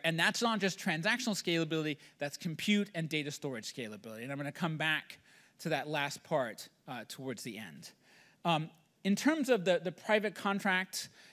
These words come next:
private contracts and payments, there's two components we need. Number one, this private assets and transfers, and number two, the private business logic, right? This is where the E Y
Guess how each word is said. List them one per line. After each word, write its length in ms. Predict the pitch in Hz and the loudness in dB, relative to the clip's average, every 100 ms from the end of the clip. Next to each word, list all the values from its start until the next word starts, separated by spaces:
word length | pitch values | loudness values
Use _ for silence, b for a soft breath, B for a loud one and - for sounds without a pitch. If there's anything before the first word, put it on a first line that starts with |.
| B | B
private 240 | 202 208 - | 4 6 4
contracts 380 | 196 190 180 | 0 0 0
and 140 | 170 147 | -4 -2
payments, 360 | 214 202 175 | 0 0 0
there's 220 | - 175 - | 0 0 2
two 220 | 233 226 | 2 2
components 520 | 226 190 202 202 - | 2 0 0 0 -2
we 120 | 196 | -2
need. 120 | 190 | 0
Number 200 | 180 160 | 0 -2
one, 280 | 156 185 185 | 0 2 2
this 140 | 165 - | 0 -2
private 380 | - 165 170 - | 2 4 2 0
assets 360 | 151 165 147 | -2 -2 -6
and 120 | 151 | -8
transfers, 580 | - 160 160 - 175 165 - B B | -4 -2 -2 0 0 0 -6 B B
and 140 | 160 170 | -2 0
number 240 | 160 160 | 0 -2
two, 260 | 156 202 180 | -4 0 0
the 100 | 160 | 0
private 460 | - 156 147 131 | 0 0 0 -4
business 340 | 143 123 127 123 | -10 -10 -12 -12
logic, 440 | 78 - - - _ _ b b b b | -14 -14 -18 -20 _ _ b b b b
right? 200 | 131 123 _ _ _ _ _ | -8 -8 _ _ _ _ _
This 260 | 143 247 247 | 4 6 6
is 120 | 214 | 2
where 520 | 180 180 160 160 160 - | 4 6 6 6 2 -4
the 240 | 151 156 160 233 | -6 -6 -2 4
E 120 | 233 | 6
Y 280 | 196 175 | 6 4